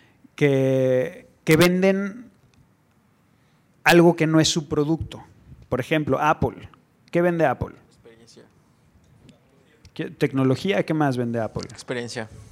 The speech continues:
Speaker 1: Experien-, innovación. Apple es una empresa de innovación. Te vende innovación, eso es lo que Apple te vende. Entonces, Apple sí puede salir y decir, "Hoy voy a sacar un,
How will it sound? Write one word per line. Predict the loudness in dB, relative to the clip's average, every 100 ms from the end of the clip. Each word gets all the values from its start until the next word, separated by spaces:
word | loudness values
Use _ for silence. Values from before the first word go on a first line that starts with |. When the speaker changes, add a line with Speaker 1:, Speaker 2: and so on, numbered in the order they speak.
| -20 -20 -20
Speaker 1:
Experien-, | -12 -6 -6 -2
innovación. | 0 4 4 4 2 2 0 -6 -18 _ -20 -20 -20 -6
Apple | -4 2 2
es | 2 -2
una | -2
empresa | 0 0 0 2 0 0 -2
de | -2
innovación. | 2 4 2 0 -2 -2 -6 -14 _ _ _
Te | 2
vende | 4 4 4
innovación, | 4 4 2 2 0 0 2 2 0
eso | -2
es | 0
lo | 0
que | 2
Apple | 2 4 2 2 -4 -18 -4
te | 0
vende. | 2 2 2
Entonces, | 0 0 -2 -2
Apple | 0 2 4 2 0 -10 -20 _
sí | -2 2 2
puede | 4 4 4
salir | 2 2 2
y | 4
decir, | 2 2 0 2
"Hoy | 4 4
voy | 4 0
a |
sacar | -2 -4 0 0
un, | 2 0 -2 -6